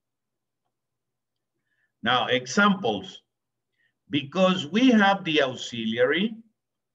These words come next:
the use is going to be on the base form, okay? So all use has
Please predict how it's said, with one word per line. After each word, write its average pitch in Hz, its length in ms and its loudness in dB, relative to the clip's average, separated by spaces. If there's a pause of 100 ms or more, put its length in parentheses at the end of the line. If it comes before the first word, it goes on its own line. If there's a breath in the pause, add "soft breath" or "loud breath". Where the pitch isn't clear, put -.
(960)
the 123 320 -4
use 180 680 -4 (160)
is 127 260 -8
going 127 380 -8
to 160 100 -8
be 143 480 -2
on 120 300 -12
the 123 100 -4 (120)
base 147 360 -2
form, 95 420 -14 (220)
okay? 143 480 -6 (1700)
So 123 640 2
all 233 840 4
use 180 600 -6
has 135 300 -6